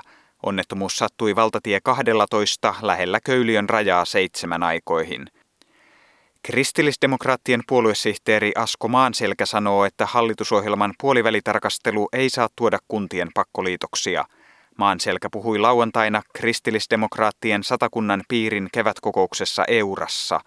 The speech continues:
Puoluesihteeri Asko Maanselän mukaan kristillisdemokraatit haluaa edetä kuntauudistuksessa vapaaehtoisuuden tietä ja kuntia kuunnellen. Lauantaina iltapäivällä palokunta sai hälytyksen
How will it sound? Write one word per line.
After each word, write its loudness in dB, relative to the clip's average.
Puoluesihteeri -2
Asko -2
Maanselän 2
mukaan 0
kristillisdemokraatit -4
haluaa 2
edetä -2
kuntauudistuksessa -2
vapaaehtoisuuden 0
tietä 0
ja 2
kuntia -4
kuunnellen. -6
Lauantaina 2
iltapäivällä 2
palokunta 0
sai 2
hälytyksen -2